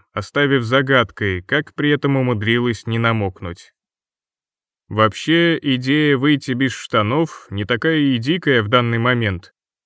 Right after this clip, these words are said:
Ноги потом от грязной воды и влажными салфетками протереть выйдет, а брюки только в стирку. Ага, сапоги. Как раз моего размера и дожидающиеся меня на пороге подъезда.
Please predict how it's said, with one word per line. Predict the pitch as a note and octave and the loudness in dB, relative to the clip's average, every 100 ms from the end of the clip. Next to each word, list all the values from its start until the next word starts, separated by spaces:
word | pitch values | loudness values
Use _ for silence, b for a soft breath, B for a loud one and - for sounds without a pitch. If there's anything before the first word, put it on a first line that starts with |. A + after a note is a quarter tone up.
| _ | _
Ноги | G#2+ G2+ C#3+ D#3+ D3+ D3 | -4 0 2 4 4 4
потом | C#3 B2 C#3+ C3+ | 2 2 2 2
от | B2 | 0
грязной | B2 C3 C3 B2+ | 2 2 2 0
воды | A#2 A#2+ B2 C3+ C3 | 0 0 2 2 0
и | A#2+ A#2+ | 0 0
влажными | C3 C3+ C3 B2+ | 2 2 0 -2
салфетками | A2 B2+ A2+ E3 F3 C#3 C3 | -2 -2 0 -2 -2 -2 -2
протереть | G#2+ B2+ A2 C3 B2+ A2+ | 0 -2 0 0 0 -2
выйдет, | A#2 B2 A2+ G#2 F2+ _ _ _ | 0 0 2 -2 -6 _ _ _
а | G2 | -2
брюки | F2+ G2+ D#3+ E3+ E3 | 0 2 2 2 2
только | D3+ B2 C3+ A2+ C3 | 2 2 2 2 -2
в | - | -2
стирку. | - A#2+ G#2 - F#2+ E2 _ _ _ _ _ _ | -2 0 0 -4 -8 -8 _ _ _ _ _ _
Ага, | G#2+ A2 G2+ A2 C3 - _ _ | 2 4 4 2 2 -2 _ _
сапоги. | - - B2 C#3+ C#3+ C#3 A#2+ C3 A2 F2+ _ _ _ _ _ | -20 -4 0 0 2 0 2 0 0 -4 _ _ _ _ _
Как | A2 G2 | -2 2
раз | A2 C#3+ - | 4 2 2
моего | C3+ C3 C3+ | 0 2 4
размера | B2 G#2+ B2+ D#3+ B2 F#2+ E2 | 4 2 2 2 2 0 -2
и | G#2+ A#2 | -2 0
дожидающиеся | A2 G#2+ G#2+ C#3 D#3 D3+ C#3+ C#3 | 0 0 0 2 2 2 0 0
меня | C3+ A#2+ C3+ | 0 0 0
на | C3+ | 0
пороге | A2 A2+ B2 A#2 | 0 0 0 0
подъезда. | G#2+ B2+ A#2 A2 G2 F#2+ F2+ | 0 0 0 0 -2 -2 -6